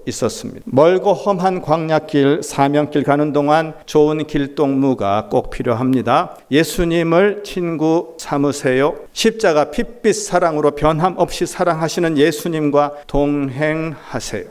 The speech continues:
그리고 내가 누군가에게 예수님 같은 좋은 길동무 되기 위해 힘쓰세요.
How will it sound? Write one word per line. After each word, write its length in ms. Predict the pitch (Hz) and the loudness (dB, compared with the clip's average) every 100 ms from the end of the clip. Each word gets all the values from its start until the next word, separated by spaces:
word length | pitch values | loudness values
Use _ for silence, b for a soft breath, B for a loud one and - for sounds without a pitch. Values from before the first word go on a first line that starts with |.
| - | 0
그리고 480 | 139 143 98 - - | 2 2 -2 -8 0
내가 280 | 151 175 170 | 2 4 2
누군가에게 840 | 143 196 233 156 143 160 131 139 | 2 2 2 4 2 2 -2 2
예수님 460 | 160 175 202 190 151 | 2 2 0 0 2
같은 540 | 156 156 - 139 135 | 2 0 0 2 0
좋은 500 | - 147 147 180 190 | 2 4 4 2 0
길동무 560 | 175 180 180 180 180 - | 2 0 0 0 0 0
되기 460 | 160 147 160 165 | -2 -2 -2 -2
위해 520 | 151 143 165 175 185 180 | -2 0 2 2 2 -2
힘쓰세요. 800 | - 190 165 139 151 135 117 | -4 -2 0 -2 -4 -4 -6